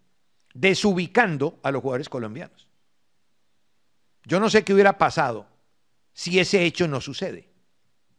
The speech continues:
Yo creo que ustedes todos se acuerdan, ¿o no? Pues bien. Entonces, hay que superar ese tercer lugar.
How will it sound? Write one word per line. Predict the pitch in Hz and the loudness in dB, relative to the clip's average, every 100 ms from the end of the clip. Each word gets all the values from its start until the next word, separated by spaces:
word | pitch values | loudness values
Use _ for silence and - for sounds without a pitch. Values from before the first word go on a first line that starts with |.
| _ _ _ _ _ - | _ _ _ _ _ -8
Yo | 196 | -6
creo | 277 | -4
que | 233 | -6
ustedes | 185 151 127 | -6 -4 -4
todos | - 113 | -4 -6
se | 98 | -6
acuerdan, | - 247 208 120 | 2 2 2 -6
¿o | 98 | -8
no? | 87 - _ _ _ _ | -12 -16 _ _ _ _
Pues | - 170 | -4 -2
bien. | 127 113 170 _ _ _ _ _ _ _ _ _ _ _ _ | 0 -2 -6 _ _ _ _ _ _ _ _ _ _ _ _
Entonces, | 196 240 202 120 - - _ _ _ _ _ _ _ | -2 0 -2 -4 -14 -20 _ _ _ _ _ _ _
hay | 160 247 | 2 2
que | 254 262 | 2 -2
superar | - 254 - 156 180 262 | -2 -2 0 2 4 2
ese | 175 151 | 0 -6
tercer | - 120 123 | -8 -10 -8
lugar. | 107 87 85 | -10 -10 -16